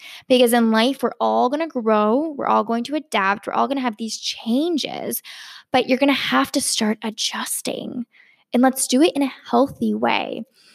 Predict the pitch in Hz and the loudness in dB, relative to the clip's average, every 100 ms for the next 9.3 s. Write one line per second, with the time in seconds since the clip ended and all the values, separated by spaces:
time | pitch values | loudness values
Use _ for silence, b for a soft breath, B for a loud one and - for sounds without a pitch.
0 | B B - 226 214 214 - - 294 294 | B B 2 4 4 0 -6 -4 0 0
1 | - 320 311 311 - - 240 - - 220 | 0 -2 -2 -4 -6 -6 -6 -6 -8 -10
2 | 208 - 208 202 208 214 b _ _ - | -8 -6 -4 -2 -2 -4 b _ _ -4
3 | 240 294 330 302 269 - 226 214 208 220 | 0 2 2 0 -2 0 2 2 0 -2
4 | 220 214 196 - - 214 - - - 180 | -2 -6 -10 -12 -12 -10 -6 -6 -4 2
5 | 269 415 494 - - _ _ _ _ 240 | 4 4 2 -12 -20 _ _ _ _ -12
6 | - 240 302 349 - - b b b - | 2 4 4 0 -6 -10 b b b -2
7 | 254 240 247 240 190 233 226 220 220 208 | 2 2 2 0 -2 -2 0 0 0 -2
8 | - 196 - - - - b b - 240 | -6 -10 -8 -8 -8 -10 b b -8 0
9 | 226 208 | 2 2